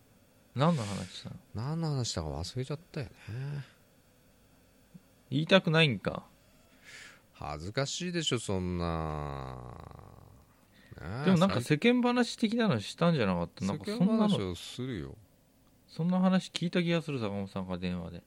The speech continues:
Speaker 2: 世間話するでしょ。「最近何流行ってんの？」「家帰って何やってんの？」「家帰って何やってんの？」って質問はしないけど。
Speaker 1: うん。
Speaker 2: 「ああ、あい-、あ、俺アイドル好きなんだよね」っつって。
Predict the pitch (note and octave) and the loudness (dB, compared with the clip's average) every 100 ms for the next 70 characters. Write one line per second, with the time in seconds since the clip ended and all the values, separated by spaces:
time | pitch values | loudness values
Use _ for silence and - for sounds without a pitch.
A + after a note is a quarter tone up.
0 | _ - F2+ F#2 - C#3+ D3 C#3+ A#2+ - | _ -12 -10 -10 -8 -8 -6 -8 -8 -10
1 | F#2+ A2 C#3 G#2 - F2 C#2+ B1 A1 G#1+ | -8 -6 -4 -4 -4 -4 -6 -6 -8 -10
2 | G1+ G1+ - - A2 C#3 - C#3 C#3 E3 | -12 -14 -16 -12 -10 -10 -8 -6 -4 -4
3 | C3+ D#2+ D#2 - A1+ A#1 A#1 A1+ G2+ - | -2 -4 -6 -10 -18 -16 -20 -18 -20 -20
4 | _ - _ _ _ _ _ _ _ _ | _ -20 _ _ _ _ _ _ _ _
5 | G#2+ C#3+ F#2+ - D#2 A#2+ F2+ - - - | -6 -4 -6 -8 -8 -6 -8 -12 -20 -8
6 | F#2+ C3 G#3+ - F3+ - G#2+ A#2 A#2+ F2 | -4 -4 -4 -8 -8 -6 -4 -4 -4 -6
7 | - E2 D2+ - - - E2+ D#2 F#2 F2+ | -6 -8 -8 -10 -14 -10 -8 -8 -6 -6
8 | D#2+ D2 C#2+ C#2+ - - _ A2+ G2 F#2 | -6 -10 -10 -12 -16 -20 _ -6 -4 -4
9 | G2+ - - _ _ _ A2+ G#2+ G2 B2 | -6 -12 -20 _ _ _ -8 -6 -4 -4
10 | F3 - - A2 B2+ C3 E3 F3+ F#2 - | -6 -8 -12 -10 -6 -4 -2 -2 -4 -4
11 | F#2 D#2 B1+ A#1+ B1+ - - - - - | -6 -6 -8 -12 -14 -16 -20 -20 -18 -18